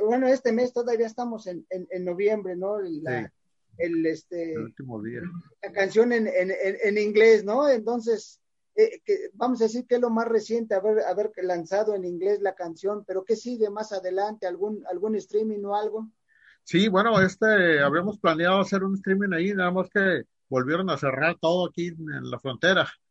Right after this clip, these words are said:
Speaker 2: Eh, de
Speaker 1: Sí.
Speaker 2: hecho, se ponían retenes, no dejaban pasar de, de los de Tijuana, no podían pasar a Ensenada, los de Ensenada a Tijuana, entonces era un chozazo ahí.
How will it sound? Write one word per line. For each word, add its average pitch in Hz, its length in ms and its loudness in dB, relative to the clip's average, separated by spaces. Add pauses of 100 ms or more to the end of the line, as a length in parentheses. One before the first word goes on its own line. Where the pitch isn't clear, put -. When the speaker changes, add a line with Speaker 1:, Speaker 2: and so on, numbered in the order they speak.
(320)
Speaker 2:
Eh, 131 80 0
de 127 280 6
Speaker 1:
Sí. 143 60 2
Speaker 2:
hecho, - 100 -14
se 156 60 -14
ponían 156 300 0
retenes, 185 580 2
no 180 140 2
dejaban 175 340 2
pasar 165 320 2 (140)
de, 139 140 2
de 135 80 -2
los 135 180 -2
de 135 100 0
Tijuana, 190 360 0
no 190 40 -10
podían 180 220 0
pasar 160 280 0
a 151 40 0
Ensenada, 160 560 0
los 151 180 -2
de 135 80 -8
Ensenada 156 200 -4
a - 40 -20
Tijuana, 170 400 -4
entonces 175 320 -4
era 202 120 0
un 220 120 -6
chozazo 160 580 0
ahí. 127 200 -6